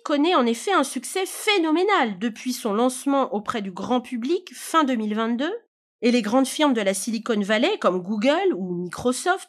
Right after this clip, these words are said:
se livrent depuis à une course frénétique pour la maîtrise de ces outils d'intelligence artificielle.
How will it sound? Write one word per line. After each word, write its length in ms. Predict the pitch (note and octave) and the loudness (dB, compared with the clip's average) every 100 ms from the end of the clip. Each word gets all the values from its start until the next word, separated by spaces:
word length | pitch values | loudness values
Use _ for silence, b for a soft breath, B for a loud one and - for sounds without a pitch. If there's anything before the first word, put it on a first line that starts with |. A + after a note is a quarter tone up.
| _ | _
se 180 | - C4 | -2 2
livrent 420 | C#4+ F4 B3+ G#3+ | 4 2 2 -2
depuis 680 | G3 C#4+ - A3+ A#3 D4 D4+ | -2 -4 -6 -6 -6 -6 -4
à 80 | A3 | -2
une 160 | G#3+ | -2
course 340 | G#3+ D4+ D4 - | -4 -8 -8 -12
frénétique 960 | - - - G#4 D#4+ A3 - B3+ - - _ | -14 -10 -2 2 2 0 -8 -10 -10 -20 _
pour 140 | G#3 | -6
la 100 | G3 | -2
maîtrise 520 | F#3 C#4 C#4+ D4 D#4 B3+ | 2 2 0 -2 -2 -4
de 100 | G#3+ | -8
ces 320 | A3 G3 G#3 | -6 -6 -4
outils 320 | C#4+ - D#4+ | -4 -4 0
d'intelligence 640 | B3+ A#3 A#3 G#3 A3 A3+ | 0 0 -4 -4 -4 -6
artificielle. 800 | G#3 - G3+ G3 F#3+ - E3+ D3+ | -8 -10 -12 -12 -12 -8 -8 -10